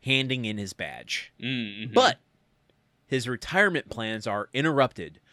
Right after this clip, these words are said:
Speaker 1: when a crime syndicate threatens the family of a neighboring York County Sheriff Joanne Joe Porter,
Speaker 2: Oh, okay.
Speaker 1: starting a chain reaction
Speaker 2: <gasps>
Speaker 1: that turns into a battle for the future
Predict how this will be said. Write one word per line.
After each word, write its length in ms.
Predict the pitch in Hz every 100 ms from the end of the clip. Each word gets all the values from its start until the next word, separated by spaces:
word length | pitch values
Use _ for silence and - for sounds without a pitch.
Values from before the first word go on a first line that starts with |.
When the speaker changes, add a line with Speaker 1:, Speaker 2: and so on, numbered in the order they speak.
| _ -
Speaker 1:
when 180 | 113 107
a 40 |
crime 500 | - - 180 214 175
syndicate 520 | - 110 90 - 87 _
threatens 600 | - - 160 165 156 -
the 100 | 98
family 600 | - - 127 131 131 131
of 140 | 101
a 60 | 92
neighboring 640 | 92 107 127 131 127 127
York 420 | 113 95 110 123 -
County 440 | - 117 117 120 - _ _
Sheriff 480 | - 107 101 101 - 107
Joanne 640 | - 113 123 123 123 120 107
Joe 280 | 104 120 160
Porter, 520 | - 170 151 80 90 _ -
Speaker 2:
Oh, 200 | 269 453
okay. 120 | 440
Speaker 1:
starting 360 | 135 151 180 185
a 60 | 160
chain 640 | - 165 214 277 277 269
reaction 760 | 254 262 247 247 - 101 73 -
Speaker 2:
<gasps> 80 | -
Speaker 1:
that 220 | 226 233
turns 300 | - 180 180
into 280 | 170 170 120
a 60 | 95
battle 600 | 95 - 127 127 85 73 _ _
for 200 | - 120
the 140 | 101 95
future 640 | - 160 196 - 101 -